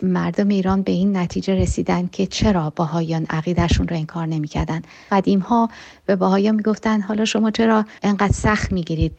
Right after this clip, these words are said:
عقیده‌تون رو انکار بکنید، حالا به زندان نیفتید یا جونتون رو نگیرن یا اموالتون رو نگیرن.» ولی الان کار به یه جای رسیده که حتی احتیاج به توضیح نیست. این رو ما در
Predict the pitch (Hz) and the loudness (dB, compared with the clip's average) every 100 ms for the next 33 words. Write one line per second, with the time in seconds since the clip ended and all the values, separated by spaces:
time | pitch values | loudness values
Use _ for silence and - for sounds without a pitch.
0 | 175 180 196 214 214 240 226 226 - 220 | -2 0 2 2 2 2 2 0 0 0
1 | 240 247 240 254 247 226 214 220 220 214 | 2 0 0 4 4 4 2 4 4 2
2 | 190 214 226 240 185 156 - 175 185 180 | 2 2 2 2 2 -2 -2 0 0 2
3 | 214 214 202 220 214 208 220 190 160 165 | 2 2 2 0 0 2 2 2 0 0
4 | 170 185 180 190 196 190 208 196 196 185 | -2 0 0 0 0 -2 -2 0 0 0
5 | 175 160 160 - - - - _ 185 240 | 0 -2 -2 -8 -20 -20 -20 _ 0 4
6 | 269 220 214 262 254 - 240 254 240 - | 6 6 6 4 4 2 4 4 0 -8
7 | - _ 233 233 247 254 247 233 208 220 | -20 _ 4 6 6 4 4 2 0 2
8 | 214 220 240 240 233 233 - 208 226 - | 2 4 4 4 2 -2 -6 -2 0 2
9 | 240 226 - - 202 - - 208 226 - | 4 4 2 2 2 2 2 4 4 2
10 | 220 - 202 185 185 208 - 208 180 - | -2 0 0 2 2 0 0 -2 -2 -6
11 | - 208 208 226 220 214 196 180 | -2 0 2 2 2 2 2 0